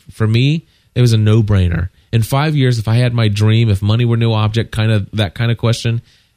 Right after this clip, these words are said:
the answer is cl-, crystal clear. I'd love to be paid full-time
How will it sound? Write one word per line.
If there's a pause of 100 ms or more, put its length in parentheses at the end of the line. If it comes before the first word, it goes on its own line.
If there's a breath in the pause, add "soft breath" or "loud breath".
(160 soft breath)
the
answer
is
cl-,
crystal
clear.
I'd
love
to
be
paid
full-time